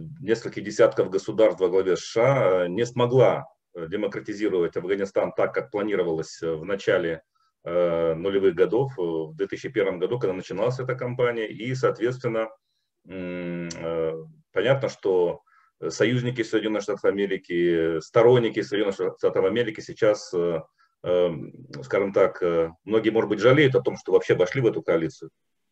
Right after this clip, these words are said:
А самое главное, что для всех очевидно, что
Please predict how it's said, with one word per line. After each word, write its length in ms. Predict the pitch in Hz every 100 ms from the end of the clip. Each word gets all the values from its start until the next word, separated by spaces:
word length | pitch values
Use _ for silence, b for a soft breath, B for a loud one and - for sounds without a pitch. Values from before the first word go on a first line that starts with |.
| -
А 360 | 87 87 87 - - _ - -
самое 340 | - 120 127
главное, 400 | 113 123 131 123
что 220 | 113 - 98
для 100 | 104
всех 220 | - 123 -
очевидно, 520 | - - 98 117 120 110
что 760 | - - 98 92 87 85 -